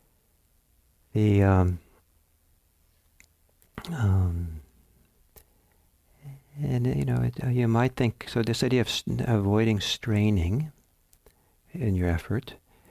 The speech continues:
um, sometimes the growth of this present moment awareness, uh, works better if you're not trying too hard to do it. Uh, and so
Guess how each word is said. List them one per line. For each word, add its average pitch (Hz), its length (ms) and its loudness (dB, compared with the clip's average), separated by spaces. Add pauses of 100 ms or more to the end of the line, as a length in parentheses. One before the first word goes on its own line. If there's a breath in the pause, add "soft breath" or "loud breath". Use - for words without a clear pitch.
(180 soft breath)
um, 98 560 0 (260)
sometimes 104 640 -2
the 98 80 0
growth 107 440 2
of 92 80 0
this 90 140 -2
present 95 360 0
moment 92 260 2
awareness, 92 600 0 (460 loud breath)
uh, 98 320 2 (140)
works 104 240 0
better 110 380 2
if - 160 -4
you're 98 100 -2
not 98 160 -2
trying 92 360 -2
too - 160 -4
hard 87 260 -2
to 87 100 -4
do 82 220 -2
it. - 220 -10 (800 soft breath)
Uh, 95 280 0
and 98 120 0
so 98 280 2